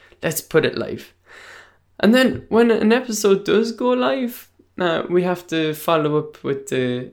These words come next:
podcast guest as well. So what I'll do is I'll email them.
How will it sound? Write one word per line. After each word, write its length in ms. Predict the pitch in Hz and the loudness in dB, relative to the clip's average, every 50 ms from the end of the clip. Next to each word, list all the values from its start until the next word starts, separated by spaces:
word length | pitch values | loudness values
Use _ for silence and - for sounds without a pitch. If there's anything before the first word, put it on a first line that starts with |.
| _ _ | _ _
podcast 600 | - 160 160 147 - - 147 135 123 - - - | -6 -4 -4 -4 -4 -10 -10 -10 -8 -10 -12 -8
guest 360 | - 127 127 - - - - 131 | -8 -8 -8 -8 -12 -10 -8 -6
as 100 | 123 139 | -4 -2
well. 220 | 147 127 117 - - _ _ _ _ _ _ _ _ - | 0 -2 -2 -4 -10 _ _ _ _ _ _ _ _ -10
So 240 | - - - 147 | -6 -2 -2 2
what 140 | 143 151 156 | 2 4 4
I'll 180 | 156 156 151 147 | 4 2 2 0
do 280 | 143 143 143 143 135 | 0 0 0 0 0
is 420 | - - 131 127 123 120 120 - - | -2 0 0 0 0 0 -2 -4 -4
I'll 200 | - 135 131 147 | -2 0 0 2
email 340 | 139 139 131 127 120 117 117 | 2 0 2 2 2 2 2
them. 260 | 135 185 240 226 - | 2 0 0 0 -4